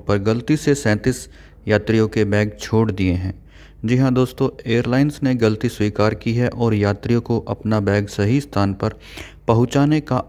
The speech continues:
आश्वासन भी दिया है। हाल ही में भारत में हैदराबाद हवाई अड्डे पर हुई गड़बड़ी में इंडिगो एक घरेलू उड़ान पर कई यात्रियों का चेक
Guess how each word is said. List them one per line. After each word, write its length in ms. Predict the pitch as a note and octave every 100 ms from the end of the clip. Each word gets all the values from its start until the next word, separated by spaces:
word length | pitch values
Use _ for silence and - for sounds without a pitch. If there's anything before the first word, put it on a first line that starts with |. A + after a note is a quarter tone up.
| A2+
आश्वासन 640 | G#2+ - G#2 G#2 C3 C3+
भी 120 | B2
दिया 260 | G#2+ G2+ F#2+
है। 260 | F#2 E2 - - - - - -
हाल 300 | - A2 B2+
ही 220 | B2+ C#3
में 220 | C3+ C#3 - - - -
भारत 400 | G#2 A2 B2 C3 B2+
में 240 | B2+ A#2+ - - - - -
हैदराबाद 600 | G#2 G2+ G#2+ G#2+ A#2 G#2+
हवाई 380 | G#2+ G2+ G#2
अड्डे 280 | G#2 G2 G#2+
पर 160 | G#2+ A#2
हुई 220 | B2 D#3
गड़बड़ी 500 | A2+ G#2+ G2+ G2+ G2+
में 240 | G2+ G#2+ A2 - - - - - -
इंडिगो 680 | B2 A#2+ C3+ C#3 D#3 D3+ - - B2
एक 200 | B2 B2
घरेलू 640 | A#2+ G#2+ A2+ B2+ C#3 D#3 - -
उड़ान 380 | G#2 G2+ G#2 A#2 - - -
पर 460 | A#2+ B2+ C#3 - - -
कई 180 | - D#3
यात्रियों 640 | D#3+ B2+ G#2+ - A2 A2+
का 240 | A#2 - G#2
चेक 300 | - G2+